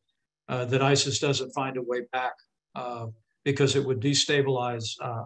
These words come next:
obviously it would threaten U S interests in the region, but I believe it would also create,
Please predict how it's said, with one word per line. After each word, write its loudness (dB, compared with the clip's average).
obviously 6
it 6
would -4
threaten -4
U 2
S -2
interests -10
in -16
the -4
region, 0
but 2
I 4
believe 6
it 8
would 4
also 2
create, 2